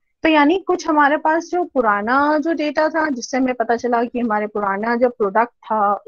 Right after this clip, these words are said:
बिना updation के, उसकी, उसको बनाने में कितनी cost आ रही थी, और future में जब हम ये नए तरह का product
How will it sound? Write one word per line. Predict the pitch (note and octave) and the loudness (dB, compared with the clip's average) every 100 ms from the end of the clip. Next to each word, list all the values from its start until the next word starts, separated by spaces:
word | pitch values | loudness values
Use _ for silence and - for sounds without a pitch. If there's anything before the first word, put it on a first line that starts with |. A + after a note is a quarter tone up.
| G#3 | -4
बिना | G3 A#3 C4+ | 0 2 4
updation | B3 G3+ G3 G#3+ B3 A#3+ | 2 0 -4 -2 -4 -4
के, | D4 G4 G#3+ | -4 -6 -12
उसकी, | - C#4 A3+ A3 | -6 -4 -4 -6
उसको | B3+ E4 | -6 -4
बनाने | C#4+ G#3 G3+ | -2 -2 -2
में | A#3+ C#4 | -2 -2
कितनी | A3+ A#3 C4 | -4 -2 2
cost | B3 C4 C#4 | 2 2 2
आ | C4+ | 2
रही | C#4+ | 2
थी, | C4+ A#4+ D4 _ _ _ _ - - | 4 2 2 _ _ _ _ -2 2
और | F4 | 2
future | F4 D4+ C#4 G#4 G4 | 4 2 4 2 2
में | B3+ G#3 B3 A3+ | 0 -2 -6 2
जब | A#3+ C4 | 2 4
हम | D4+ D#4 | 2 2
ये | D4 | 0
नए | C#4 G#3+ A#3+ | 0 0 0
तरह | C4+ C4+ | 4 4
का | C#4+ | 4
product | C4+ A#3+ G#3+ | 0 2 0